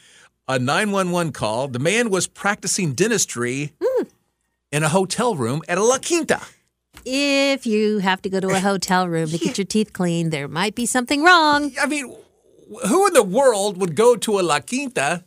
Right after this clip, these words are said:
Speaker 1: to, uh,
Speaker 2: <laughs>
Speaker 1: get their teeth taken care of? Cops entered Hugo's room. They found his makeshift dental clinic. Now, it had drills,
Speaker 2: Oh, my gosh.
Speaker 1: suction machines, portable x-ray machine, and bottles of antibiotics.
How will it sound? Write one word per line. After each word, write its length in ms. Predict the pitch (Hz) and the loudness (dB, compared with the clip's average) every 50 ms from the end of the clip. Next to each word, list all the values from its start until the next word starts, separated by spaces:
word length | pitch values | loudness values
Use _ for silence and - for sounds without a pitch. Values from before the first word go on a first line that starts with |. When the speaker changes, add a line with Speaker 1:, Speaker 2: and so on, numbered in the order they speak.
| - - - | -12 -4 0
Speaker 1:
to, 260 | - - 185 180 175 170 | 2 4 6 6 6 6
uh, 360 | 175 - 170 - - 180 165 | 4 2 2 2 0 -2 0
Speaker 2:
<laughs> 0 | |
Speaker 1:
get 320 | 147 220 254 247 254 240 | 2 2 2 2 0 -2
their 220 | 220 196 190 185 165 | 0 2 2 0 0
teeth 480 | - - - - 233 220 - - _ - | -2 -6 -6 -4 -4 -4 -4 -8 _ -6
taken 220 | - 151 135 120 | -6 -4 -4 -4
care 200 | - - 131 110 | -6 -4 -4 -4
of? 100 | 104 - | -4 -4
Cops 280 | - - 349 - - 285 | 0 2 2 2 2 2
entered 220 | 240 233 214 180 | 2 2 2 2
Hugo's 540 | 156 214 214 175 180 180 165 165 160 143 165 | 2 0 0 2 4 4 4 4 2 0 0
room. 480 | 139 156 214 240 202 190 208 220 208 196 - _ _ _ - | 2 2 4 4 4 2 0 -2 -4 -6 -10 _ _ _ -2
They 240 | 101 165 226 277 | 0 0 0 0
found 480 | 240 - 220 190 170 165 180 220 240 247 | 0 -2 0 0 2 0 0 -2 -2 0
his 280 | 180 175 170 175 - - _ - | 0 2 2 0 -2 -4 _ -4
makeshift 580 | 113 123 151 190 - - - - 214 214 - | -2 -2 -2 -2 -2 -4 -2 -2 -2 -2 -2
dental 240 | - 165 156 123 117 | -4 -4 -2 -4 -6
clinic. 480 | - - 104 90 101 143 175 175 - _ _ _ _ - | -6 -8 -8 -6 -4 -6 -6 -8 -12 _ _ _ _ -6
Now, 280 | 98 139 131 113 117 - | -2 0 0 0 0 -2
it 100 | - 113 | -4 -2
had 180 | 131 131 110 92 | -2 -2 -4 -4
drills, 520 | 92 104 110 120 147 214 277 - - - _ | -6 -6 -4 -4 -4 -4 -4 -4 -6 -8 _
Speaker 2:
Oh, 180 | 226 214 160 151 | -16 -14 -14 -14
my 200 | 180 135 127 131 | -16 -16 -18 -18
gosh. 360 | - - - - - - - | -18 -20 -18 -16 -14 -8 -4
Speaker 1:
suction 480 | - - - 277 277 - - 247 226 185 | -2 0 0 0 0 0 0 0 0 0
machines, 680 | 156 147 - - 127 117 127 143 180 226 233 - - _ _ _ _ _ _ _ _ _ _ _ | -2 -2 -4 -4 -4 -4 -4 -6 -6 -6 -6 -8 -10 _ _ _ _ _ _ _ _ _ _ _
portable 500 | - - 233 254 269 285 254 240 214 - - | -2 2 4 4 4 4 0 -2 -4 -4 -2
x-ray 520 | 202 247 262 - - - 180 165 151 151 143 | -2 -2 0 0 -2 -2 -2 -2 -2 -2 -2
machine, 720 | 131 123 123 - - - 120 110 117 131 147 180 226 233 - _ _ _ _ _ _ _ _ _ - | -2 -4 -4 -4 -4 -4 -6 -6 -6 -6 -6 -6 -6 -8 -8 _ _ _ _ _ _ _ _ _ -6
and 200 | 143 147 135 110 | -4 -4 -2 0
bottles 380 | 151 151 160 175 190 180 - | 0 0 0 0 -2 -2 -2
of 80 | 185 - | -2 -2
antibiotics. 1000 | 147 151 170 165 180 190 220 240 240 233 202 151 87 - - - - - - - | -2 -2 -2 0 0 0 0 0 0 0 0 -2 -4 -8 -8 -10 -10 -10 -12 -18